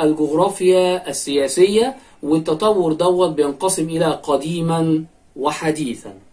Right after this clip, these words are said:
بعد كده عندي أهداف الجغرافيا السياسية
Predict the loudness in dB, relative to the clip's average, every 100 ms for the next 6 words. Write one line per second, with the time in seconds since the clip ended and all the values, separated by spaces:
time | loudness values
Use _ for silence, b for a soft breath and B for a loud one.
0 | _ b b b b b -8 2 2 4
1 | 2 2 4 2 0 -2 -2 -2 -2 -4
2 | 0 2 4 2 -2 -8 -2 0 2 0
3 | 2 0 0 -2 0 -2 -4 -8 -8 -2
4 | 0 2 2 2 2 -4